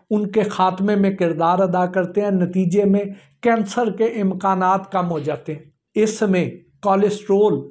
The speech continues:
ज़ीरो होता है, कार्बोहाइड्रेट्स बहुत कम होते हैं, जिसकी वजह से वज़न कम करने में भी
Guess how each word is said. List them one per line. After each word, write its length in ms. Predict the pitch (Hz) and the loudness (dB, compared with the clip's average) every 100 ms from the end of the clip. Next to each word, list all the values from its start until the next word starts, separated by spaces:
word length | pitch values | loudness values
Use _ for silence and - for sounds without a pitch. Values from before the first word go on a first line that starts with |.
| 139 | -14
ज़ीरो 380 | 113 165 175 196 | -4 0 2 2
होता 240 | 175 170 | 0 -4
है, 200 | 147 135 _ _ _ _ _ _ _ _ _ _ _ _ - | -8 -10 _ _ _ _ _ _ _ _ _ _ _ _ -2
कार्बोहाइड्रेट्स 1000 | 190 190 202 220 202 190 175 196 214 214 - | 0 2 2 0 2 0 2 2 2 -2 -6
बहुत 320 | 180 190 190 190 | -2 -2 -2 -2
कम 160 | 190 208 | 0 0
होते 300 | 196 196 180 | -2 -2 -4
हैं, 200 | 170 170 _ _ _ 147 | -4 -8 _ _ _ -4
जिसकी 360 | 202 208 233 | -2 -2 -4
वजह 320 | 196 185 196 180 | 0 2 2 0
से 200 | 208 202 202 - - | 0 0 -2 -12 -12
वज़न 520 | 151 160 185 214 240 196 | -6 -2 0 0 0 -2
कम 240 | 208 202 196 | -2 -2 -2
करने 380 | 185 175 185 185 | -2 -2 -2 0
में 260 | 175 175 | 0 0
भी 200 | 135 233 | 0 2